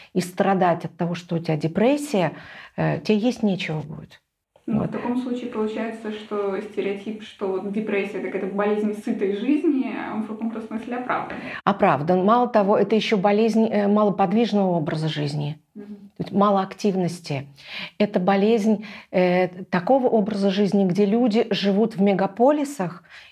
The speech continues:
Speaker 1: и мы, мы тут живем, хотя у нас не мегаполис, но тем не менее высокий ритм жизни. Мы все время должны что-то делать. Причем, э,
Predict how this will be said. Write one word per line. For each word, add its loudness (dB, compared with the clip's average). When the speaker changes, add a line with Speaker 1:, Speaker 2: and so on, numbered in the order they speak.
Speaker 1:
и 2
мы, 6
мы 6
тут 0
живем, 4
хотя 4
у 6
нас 0
не 6
мегаполис, 2
но 4
тем 2
не 2
менее 0
высокий 0
ритм 0
жизни. -8
Мы 2
все 0
время 2
должны 4
что-то 0
делать. 0
Причем, 4
э, 4